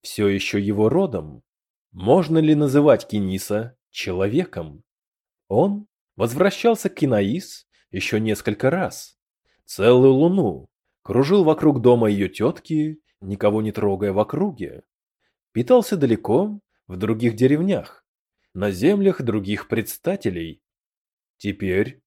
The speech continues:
Кини с лёгкостью преодолевал огромные расстояния, мог за одну ночь долететь до океана и обратно.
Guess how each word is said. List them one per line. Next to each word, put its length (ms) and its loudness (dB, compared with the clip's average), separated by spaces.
Кини 220 -4
с 140 -10
лёгкостью 920 -2
преодолевал 640 4
огромные 440 4
расстояния, 920 -2
мог 320 2
за 160 6
одну 220 0
ночь 560 -4
долететь 460 2
до 140 6
океана 800 2
и 100 -4
обратно. 720 -2